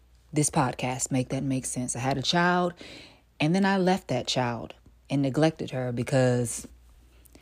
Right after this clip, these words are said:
I wanted to travel, and it was the holidays. But I'm back, bitch. I'm back. So,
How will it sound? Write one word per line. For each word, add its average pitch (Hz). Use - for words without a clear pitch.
I 165
wanted 131
to -
travel, 127
and 139
it 135
was 131
the 135
holidays. 120
But 240
I'm 262
back, 277
bitch. 269
I'm 202
back. 202
So, 185